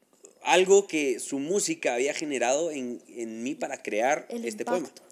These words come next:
Speaker 2: ajá.
Speaker 1: Este impacto, cabal, o sea, qué bonito eso. Y entonces, y yo estaba nerviosísimo, ¿será que se lo doy? ¿Será que no se lo doy? ¿Se lo dejo solo ahí? Eh, porque primero dije,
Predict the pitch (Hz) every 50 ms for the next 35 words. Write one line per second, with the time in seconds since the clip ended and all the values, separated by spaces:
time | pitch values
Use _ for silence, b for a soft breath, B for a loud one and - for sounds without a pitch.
0 | - _ - - - - - 175 165 - 226 220 330 320 - 226 180 156 170 175
1 | - - - - 170 - - 180 202 262 294 269 175 139 - - 147 143 - -
2 | 165 170 175 196 196 226 240 226 196 147 b b b b b b b b b b
3 | b b b _ _ 127 131 135 127 127 - 135 123 135 135 131 - 139 131 120
4 | 123 123 - - 135 131 131 127 127 123 120 117 110 110 104 - 147 135 - 135
5 | 127 123 - - - 120 107 98 92 - 101 - - 101 104 117 127 139 135 B
6 | B B B B - - 104 104 - 104 104 104 107 101 107 120 131 139 143 -
7 | - 127 113 107 107 107 104 107 101 107 101 101 107 123 139 160 160 - b b
8 | b b b b b - 110 107 107 - - _ _ _ _ _ _ _ - 143
9 | 135 135 131 123 127 123 143 185 233 240 208 - - - - 135 135 147 - -
10 | 180 180 175 -